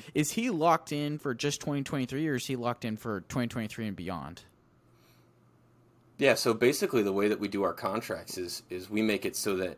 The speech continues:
Speaker 2: you're not just limited to one year. So each year you're able to sit down and renegotiate your contract. Um, like I said, we truly believe in individuals as a whole. So, um, we would be remiss if we said,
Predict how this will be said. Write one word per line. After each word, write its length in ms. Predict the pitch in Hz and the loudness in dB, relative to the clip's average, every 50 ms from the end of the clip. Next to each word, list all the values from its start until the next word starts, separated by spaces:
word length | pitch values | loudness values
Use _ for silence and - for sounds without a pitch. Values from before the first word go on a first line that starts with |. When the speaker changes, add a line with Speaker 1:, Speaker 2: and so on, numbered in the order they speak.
| - - | -14 -10
Speaker 2:
you're 200 | 95 101 110 113 | -4 -2 0 2
not 280 | 110 110 107 101 95 | 4 4 2 2 2
just 300 | - - 113 107 - - | 0 2 2 2 2 0
limited 360 | 101 107 104 98 92 92 - | -4 -2 -2 -2 -2 -4 -4
to 80 | - 95 | -4 -6
one 300 | 87 90 90 87 85 82 | -4 -4 -6 -6 -6 -8
year. 240 | 82 80 71 65 - - | -8 -10 -10 -12 -14 -12
So 360 | - - - 104 98 92 - | -8 -2 0 0 0 0 0
each 260 | - 120 120 120 - | 2 0 0 0 0
year 280 | - 104 110 117 117 110 | 0 2 4 4 4 4
you're 200 | 95 98 110 107 | 4 2 2 2
able 200 | 92 104 98 104 | 2 2 0 0
to 80 | 98 92 | -2 -2
sit 200 | - - 104 - | -2 -2 -4 -2
down 160 | 104 95 95 | -2 -2 -2
and 80 | 90 | -2
renegotiate 560 | 92 95 92 90 87 92 90 87 - - 87 - | -2 -2 -4 -2 -2 -2 -4 -2 -2 -4 -6 -6
your 120 | - 82 | -6 -10
contract. 640 | - - 87 87 85 - 92 78 76 - - - _ - - - - - - - | -8 -6 -6 -6 -6 -8 -10 -10 -10 -12 -18 -20 _ -20 -20 -20 -20 -16 -8 -6
Um, 240 | 95 92 90 85 - - | -4 -4 -4 -4 -2 2
like 160 | 110 107 101 | 2 2 2
I 20 | |
said, 220 | 101 - - 90 - - - - - - - - | 0 -2 -4 -4 -6 -8 -20 -20 -20 -16 -6 -2
we 120 | 110 107 | 0 0
truly 240 | - - 156 151 139 | 4 6 6 6 6
believe 260 | 123 135 135 135 123 | 6 6 6 6 8
in 80 | 123 123 | 8 6
individuals 560 | 123 123 117 107 107 113 107 110 104 104 98 | 6 6 4 6 4 4 4 4 2 2 0
as 100 | 98 92 | 0 -2
a 40 | 92 | -2
whole. 320 | - - 98 82 71 - - | 0 0 0 0 0 -6 -10
So, 300 | - - 104 95 87 - - - - - - _ _ _ - | -4 0 2 2 2 0 -6 -16 -20 -20 -20 _ _ _ -4
um, 380 | 95 95 92 92 90 85 - - - - | -2 -2 -2 0 -2 -4 -6 -6 -2 2
we 100 | 110 113 | 2 4
would 160 | 110 107 104 - - 110 | 4 4 0 -2 -8 0
be 140 | 95 113 110 | 2 4 6
remiss 400 | 104 104 98 98 98 95 - - | 6 6 4 4 2 0 0 -2
if 120 | 92 - | -4 -2
we 120 | - 101 92 | -2 -4 -2
said, 260 | - 101 95 92 | 0 0 0 0